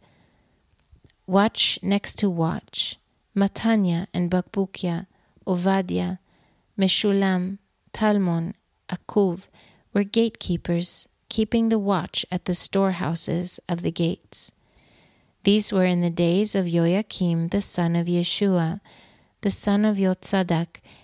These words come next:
and in the days of Nehemiah the governor, and of Ezra the Kohen and scribe. At the dedication of the wall of Yerushalayim,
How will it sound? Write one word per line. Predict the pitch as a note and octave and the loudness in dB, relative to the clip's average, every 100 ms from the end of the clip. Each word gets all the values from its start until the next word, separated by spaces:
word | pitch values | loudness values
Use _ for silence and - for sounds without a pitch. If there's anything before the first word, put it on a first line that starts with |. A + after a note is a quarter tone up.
| _ - | _ -4
and | F#3+ G3 G#3 | 0 2 2
in | A3 | 2
the | A#3 | 0
days | G#3 E3+ E3 F3 - | 2 0 0 0 -2
of | - F3+ | 0 0
Nehemiah | F#3+ - F3+ E3+ E3+ | 0 0 0 2 0
the | F3 F#3 | 0 -2
governor, | - E3 E3+ E3 F3+ G3 - _ _ _ _ - | 0 -2 -2 -2 -2 -4 -10 _ _ _ _ -2
and | F#3 | 2
of | F#3 | 2
Ezra | F#3+ F#3 F#3+ G3 F#3 _ | 2 2 2 0 -2 _
the | G3 | -6
Kohen | - G3+ F3 E3 D#3 E3+ - | 0 0 2 0 -2 -4 -4
and | E3 | -2
scribe. | - - D#3 E3 F3+ F#3+ - _ _ _ _ _ _ _ _ _ - - - - - - | -2 -2 -4 -4 -6 -12 -20 _ _ _ _ _ _ _ _ _ -18 -16 -16 -18 -10 -2
At | G3 | 0
the | G3+ | 2
dedication | G#3 G3+ G3+ - G#3+ B3 - A#3 F#3+ | 2 2 0 0 2 2 2 2 2
of | E3+ | 2
the | F3+ | 2
wall | F3 E3+ E3+ F3 | 2 4 4 2
of | - E3+ E3 D3 - | 2 0 -2 -6 -2
Yerushalayim, | F#3 E3 E3 - D#3+ E3+ F#3 E3 F3 | 0 2 2 0 0 2 2 2 -2